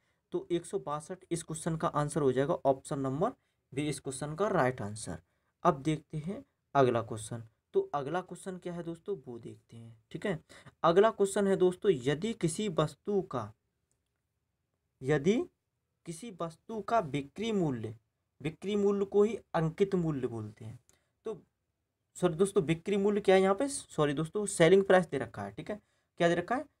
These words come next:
सेलिंग प्राइस दे रखा है। तो कितना दे रखा है? बहानवे सौ पचास रुपये हो और उस पर सात सही एक बट्टे दो परसेंट छूट हो, तो उसका अंकित मूल्य ज्ञात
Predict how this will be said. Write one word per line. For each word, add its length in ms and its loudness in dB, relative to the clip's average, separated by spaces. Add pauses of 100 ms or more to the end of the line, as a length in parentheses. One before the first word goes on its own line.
(120)
सेलिंग 520 8
प्राइस 220 4
दे 120 2
रखा 240 -2
है। 120 -8 (420)
तो 100 4 (240)
कितना 240 -8
दे 60 -8
रखा 220 -8
है? 180 -12 (800)
बहानवे 540 2
सौ 160 -2
पचास 480 2
रुपये 280 2
हो 280 -2 (380)
और 200 10
उस 400 4
पर 260 2 (640)
सात 380 4
सही 220 2 (120)
एक 220 6
बट्टे 220 4
दो 180 8
परसेंट 480 -2
छूट 380 -4
हो, 240 -10 (440)
तो 60 -6
उसका 420 -2
अंकित 520 -2
मूल्य 280 0
ज्ञात 320 -2